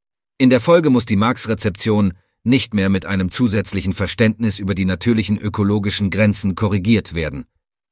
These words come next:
Nach Saito beruht bereits Marx' gesamte Kritik auf einem solchen Verständnis.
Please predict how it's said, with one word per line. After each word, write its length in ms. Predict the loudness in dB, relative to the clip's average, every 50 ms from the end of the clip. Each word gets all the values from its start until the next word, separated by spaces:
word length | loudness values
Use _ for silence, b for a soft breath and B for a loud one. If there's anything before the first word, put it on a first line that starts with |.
| _ _ _
Nach 160 | -2 -2 0
Saito 400 | 0 2 4 4 4 2 2 0 0
beruht 320 | 0 0 0 0 -2 0
bereits 400 | -2 -4 -2 -2 -2 -2 -2 0
Marx' 320 | 0 0 0 0 -2 -2 -2
gesamte 400 | -2 -2 0 -2 -2 -2 -4 -6
Kritik 480 | -4 -4 -4 0 2 0 0 0 -4
auf 140 | -8 -8 -6
einem 200 | -4 -2 -2 -2
solchen 300 | -2 -2 -2 -4 -6 -6
Verständnis. 640 | -6 -6 -6 -6 -6 -6 -6 -6 -10 -8 -8 -8 -10